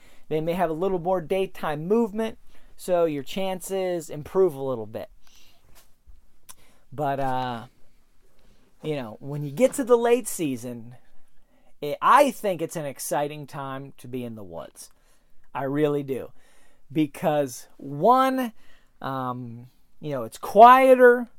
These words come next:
it's clear, it's clean. Snow makes it easier to see deer.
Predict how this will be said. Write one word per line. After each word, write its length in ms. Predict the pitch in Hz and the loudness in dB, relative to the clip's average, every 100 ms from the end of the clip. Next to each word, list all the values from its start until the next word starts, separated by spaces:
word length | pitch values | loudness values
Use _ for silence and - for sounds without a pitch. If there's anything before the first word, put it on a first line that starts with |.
| - - - | -20 -20 -12
it's 260 | - 131 - | -8 -8 -10
clear, 800 | - - 196 262 269 262 262 233 | -14 -6 0 4 6 6 4 -2
it's 180 | 127 - | -10 -12
clean. 460 | - 226 247 254 233 | -6 -2 -2 -2 -6
Snow 680 | - - 180 220 247 254 | -10 -8 4 6 8 8
makes 340 | 220 214 202 190 | 6 0 -2 -6
it 120 | 151 | -4
easier 420 | 196 202 196 190 | -4 -6 -4 -4
to 100 | 139 | -4
see 360 | - - 240 240 | -6 -2 -2 -2
deer. 500 | 247 247 233 233 | -2 2 2 2